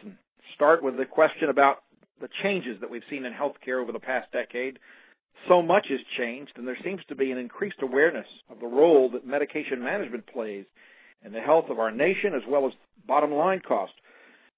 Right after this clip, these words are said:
I, I'd like to ask, just what are the reasons for, uh, the growing concerns,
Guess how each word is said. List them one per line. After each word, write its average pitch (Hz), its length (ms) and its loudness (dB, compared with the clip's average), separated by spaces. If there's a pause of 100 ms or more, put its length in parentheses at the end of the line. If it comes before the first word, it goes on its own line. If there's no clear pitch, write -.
(260)
I, 165 240 0
I'd 185 140 -6
like 247 160 -6
to - 120 -2
ask, 220 260 2 (420)
just 233 160 -2 (220)
what 214 200 6
are 240 80 10
the 165 100 0
reasons 143 600 -2 (180)
for, 139 420 4
uh, 131 240 -6
the 127 380 -8 (580)
growing 165 360 4
concerns, 139 640 -2